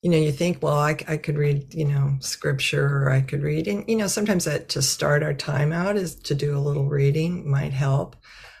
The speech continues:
But then to put it down and to just allow our thoughts to settle,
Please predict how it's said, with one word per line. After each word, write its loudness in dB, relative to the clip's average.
But -4
then 0
to -6
put 0
it -2
down 4
and 2
to -4
just -4
allow 2
our 2
thoughts -4
to -10
settle, -2